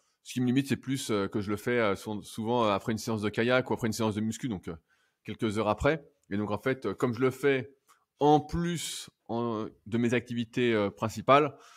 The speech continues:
et bah, euh, c'est sou-, souvent la deuxième séance de la journée de sport, on va dire. Euh,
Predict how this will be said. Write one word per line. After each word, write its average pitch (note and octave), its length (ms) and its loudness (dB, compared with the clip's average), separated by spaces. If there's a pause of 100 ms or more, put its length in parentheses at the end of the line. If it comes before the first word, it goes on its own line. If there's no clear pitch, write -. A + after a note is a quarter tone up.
(460)
et E2+ 80 -12
bah, G#2 360 0
euh, E2+ 400 0
c'est - 180 -10
sou-, G2 300 -8
souvent G#2 200 -4
la G#2 80 2
deuxième F#2+ 220 -4
séance G#2 220 -2
de G2+ 60 0
la F#2+ 100 0
journée G#2 320 0 (960)
de F2+ 180 -4
sport, A2 360 -4
on G2 60 -6
va F2 120 -6
dire. C3 240 -8 (520)
Euh, C2 320 -14